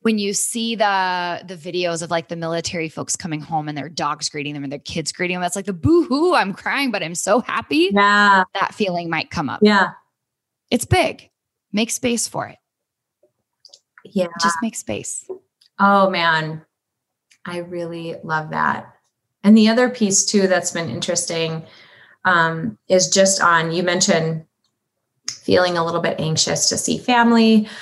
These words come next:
Speaker 2: um,
Speaker 1: Mm-hmm.
Speaker 2: perhaps even feeling a little bit anxious for social engagements again.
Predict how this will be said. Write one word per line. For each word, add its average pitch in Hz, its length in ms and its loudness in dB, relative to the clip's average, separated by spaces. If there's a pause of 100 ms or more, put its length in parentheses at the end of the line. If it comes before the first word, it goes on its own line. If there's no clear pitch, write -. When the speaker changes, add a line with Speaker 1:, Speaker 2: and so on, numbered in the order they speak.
(260)
Speaker 2:
um, 180 180 2
Speaker 1:
Mm-hmm. 233 220 -4 (420)
Speaker 2:
perhaps 180 400 2
even 175 220 -2
feeling 170 320 -2
a 170 60 -4
little 170 160 0
bit 170 200 -2
anxious 170 440 0
for - 180 -2
social 254 440 4
engagements 202 600 6
again. 180 500 0